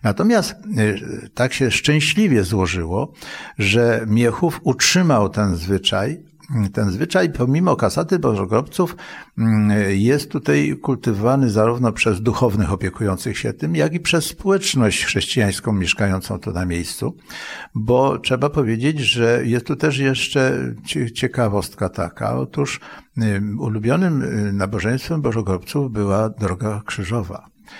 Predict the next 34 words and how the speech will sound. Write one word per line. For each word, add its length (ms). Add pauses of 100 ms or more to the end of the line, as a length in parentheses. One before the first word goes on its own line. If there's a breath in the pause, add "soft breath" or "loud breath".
(340 loud breath)
W 120
Miechowie 880
nabożeństwo 520
drogi 280
krzyżowej 500
odprawiane 540
jest 160
w 120
każdy 420
piątek 440
przez 260
cały 300
rok. 320
Nie 340
okazjonalnie, 840 (240)
jak 300
jest 220
w 60
innych, 400
mm, 520
miejscach, 560 (480 loud breath)
mm, 520 (120)
czy 160
innych 220
kościołach, 640
natomiast 480
w 200
Miechowie 460
systematycznie 840
w 80
każdy 300
piątek 420
jest 120
odprawiane, 640